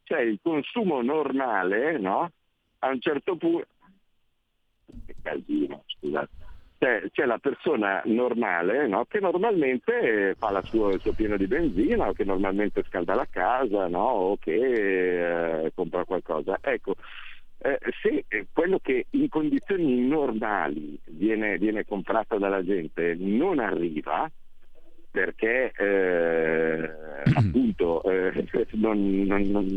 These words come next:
Speaker 1: non c'è, no, sul mercato, a quel punto cosa succede? Succede che il ricco, cioè chi ha più soldi,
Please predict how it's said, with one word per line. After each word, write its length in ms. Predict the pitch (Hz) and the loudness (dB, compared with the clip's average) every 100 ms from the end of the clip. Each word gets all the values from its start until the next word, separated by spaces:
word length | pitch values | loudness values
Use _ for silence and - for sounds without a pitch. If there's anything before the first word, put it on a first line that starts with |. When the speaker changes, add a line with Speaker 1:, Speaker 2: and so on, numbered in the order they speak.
| 92 | 0
Speaker 1:
non 200 | 98 107 | 2 2
c'è, 260 | - - - - 135 | 2 0 -2 -2 0
no, 160 | 101 90 | 0 0
sul 140 | 90 | 0
mercato, 560 | 87 92 - 67 - 226 - - - - - | -2 -2 0 0 0 -2 -2 -10 -10 -10 -8
a 120 | - 330 | -8 -2
quel 200 | - 330 - | 0 0 0
punto 560 | 160 104 87 98 120 - - - - | 0 0 0 0 0 -4 -8 -8 -2
cosa 200 | 151 - | 0 0
succede? 400 | - 175 - 101 | 0 0 2 0
Succede 380 | - - 120 110 | 0 -2 0 0
che 120 | - | 0
il 300 | 127 131 135 165 | 0 2 2 2
ricco, 500 | 123 123 - 104 87 | 2 0 0 -2 -2
cioè 200 | 113 98 | -2 -2
chi 120 | - | -2
ha 80 | 165 | -2
più 180 | - 98 | -2 -4
soldi, 480 | - - 123 320 269 | -2 0 0 0 -4